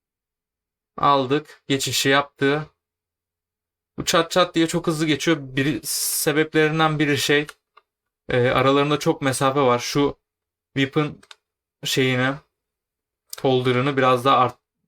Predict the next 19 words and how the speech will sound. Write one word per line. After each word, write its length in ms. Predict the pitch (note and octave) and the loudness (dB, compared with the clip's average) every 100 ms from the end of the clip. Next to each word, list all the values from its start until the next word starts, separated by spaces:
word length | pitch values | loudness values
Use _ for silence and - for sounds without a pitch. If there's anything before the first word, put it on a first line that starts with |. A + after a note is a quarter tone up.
| _ - | _ -10
yukarı 340 | C#3 D3 C3 | -4 -2 -2
çekebilirim 640 | - B2+ C3 B2+ C3+ A2+ | -2 -2 -2 -2 -2 -2
ben. 160 | A#2 D#3 _ _ _ _ _ _ _ _ _ _ _ _ _ _ _ _ _ _ _ - | -4 -6 _ _ _ _ _ _ _ _ _ _ _ _ _ _ _ _ _ _ _ -10
Şu. 300 | - C3+ - - _ _ _ _ _ _ - | -4 -2 -4 -8 _ _ _ _ _ _ -6
Bunu 140 | D#3+ | -2
biraz 320 | D#3 C#3+ B2 | 2 2 2
daha 340 | B2 C#3 D#3+ - _ _ _ _ _ _ _ _ _ _ _ _ _ _ _ _ _ _ _ _ _ - | 0 0 -2 -12 _ _ _ _ _ _ _ _ _ _ _ _ _ _ _ _ _ _ _ _ _ -8
yukarı 320 | C3+ C#3+ C#3+ | -4 0 0
çekeceğim. 520 | - B2+ B2 A#2 B2+ - _ _ _ _ _ _ _ _ _ _ | 0 -2 -2 -2 -2 -4 _ _ _ _ _ _ _ _ _ _
Ardından 420 | D3+ D#3 D#3+ F3 | 0 2 2 0
şu 180 | E3 - | 0 -2
yumuşatma 640 | D3+ D3 C3 E3 E3+ F3+ D#3+ | -2 -2 -2 -2 0 0 0
sayısını 500 | - C#3+ C#3 D#3 D3+ | 0 0 0 -2 2
da 80 | |
arttırabiliriz. 880 | C3 C3 - D3 C#3+ C#3 A#2+ - - _ _ _ - _ _ _ _ - | 2 2 0 -2 0 -2 -2 -6 -10 _ _ _ -20 _ _ _ _ -6
On 240 | C#3+ C#3+ | -2 0
beş 240 | C#3+ C#3 C#3+ | 0 0 0
diyebiliriz 460 | C3 C3+ C3+ A#2 | 2 2 0 -2
buna. 380 | G#2+ A2+ - | -2 -2 -4